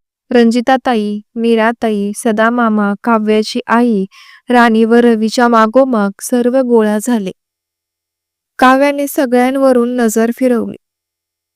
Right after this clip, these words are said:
"तुषार सर दिसत नाहीत इथे. ते स्टेजवर येणार नाहीत का?"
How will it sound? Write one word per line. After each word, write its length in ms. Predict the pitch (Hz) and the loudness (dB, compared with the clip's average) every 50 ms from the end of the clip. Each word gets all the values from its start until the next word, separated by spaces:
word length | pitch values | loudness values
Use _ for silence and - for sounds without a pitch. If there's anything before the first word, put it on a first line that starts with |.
| _ _ _ _ - | _ _ _ _ -2
"तुषार 340 | 247 233 - 240 226 233 247 | -2 -2 0 0 0 0 -2
सर 220 | - - 262 254 | -2 0 0 0
दिसत 400 | 247 233 233 226 - 262 254 - | 0 0 -4 -2 -2 -4 -4 -4
नाहीत 340 | 285 277 277 277 285 262 - | -6 -6 -2 -2 -2 -2 -2
इथे. 360 | - 254 - - 240 233 233 233 _ _ _ _ _ _ _ _ _ _ _ _ - | -6 -6 -4 -2 -2 -2 -2 -4 _ _ _ _ _ _ _ _ _ _ _ _ 2
ते 120 | - 269 302 | 2 2 2
स्टेजवर 500 | - - - 240 226 226 233 240 254 254 | 2 0 0 0 2 2 2 0 2 2
येणार 340 | 262 240 226 226 220 226 | 2 2 2 0 -2 -2
नाहीत 300 | 240 254 254 254 247 _ - | -2 -2 -2 -4 -4 _ -6
का?" 180 | - 233 226 | -4 -4 -4